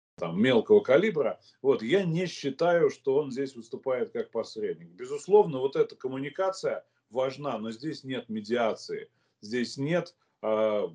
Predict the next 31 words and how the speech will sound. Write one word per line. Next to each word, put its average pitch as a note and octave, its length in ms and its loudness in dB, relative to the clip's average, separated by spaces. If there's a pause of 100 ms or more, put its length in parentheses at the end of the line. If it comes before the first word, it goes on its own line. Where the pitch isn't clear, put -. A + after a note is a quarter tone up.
(140)
выступления B2 880 -4
в - 80 -16
качестве, B2+ 760 2 (240)
э, G#2 200 -4 (100)
того A#2+ 260 2
человека, C3+ 500 0
который B2+ 380 -4
может C3 360 -6
примирять D3+ 640 -2
стороны, D3+ 440 -2
хотя, B2 400 -8 (280)
э, G2 220 -6
очевидно, C3+ 420 -8
что - 160 -10
у - 20 -4
нас G#2+ 140 -8
вражда-то A2 680 2
односторонняя, G#2 840 0
да, F2+ 160 -6
в F2 60 -6
этих E2+ 260 -12
наших F2+ 300 -16
двусторонних F2+ 600 -8
отношениях. F2+ 640 -12 (440)
Я C#3+ 180 8
не E3+ 100 2
думаю, E3+ 380 4
что D3 200 4
в D3 40 6
этом C3+ 240 -2
смысле B2 560 -8